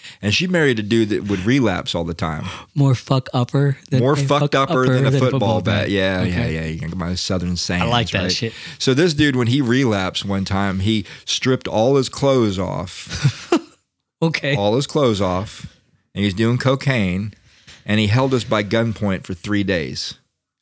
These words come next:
Speaker 1: Wouldn't let us leave. Wouldn't let us do nothing. Right? Gunpoint. Put a gun up to my head and played a little bit of that Russian roulette. I was ten.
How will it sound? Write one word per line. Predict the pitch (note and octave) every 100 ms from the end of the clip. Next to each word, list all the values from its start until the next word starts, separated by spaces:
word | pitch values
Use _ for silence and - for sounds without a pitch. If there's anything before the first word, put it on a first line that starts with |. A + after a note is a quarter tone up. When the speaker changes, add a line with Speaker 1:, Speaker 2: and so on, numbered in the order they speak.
| _
Speaker 1:
Wouldn't | G#2 G#2
let | G#2 F#2+
us | F2
leave. | G2 F2 C#2 - - _ _ _ _ _ _ _ -
Wouldn't | F#2+ F#2
let | G2
us | E2+
do | G2 F#2
nothing. | F2+ F2 E2 - _ _ _ _ _ -
Right? | F2+ F2+
Gunpoint. | G2 G2 F2+ D#2 C#2 _ _ _ _ _ _ _
Put | A2
a |
gun | G#2 A2+ A#2
up | A#2+
to |
my | B2+ G#2+
head | F#2 D#2+ F#2 F2+ _ _ _ _
and | F2+
played | A2 G2+
a | G2
little | G2 F#2
bit | F#2+
of | F2+
that | C#2
Russian | F#2 F2+ - F2
roulette. | E2+ D#2 - - _ _ _ _ _ - - - _ _ _ _ _ _ -
I | - G2
was | F#2
ten. | - E2 C#2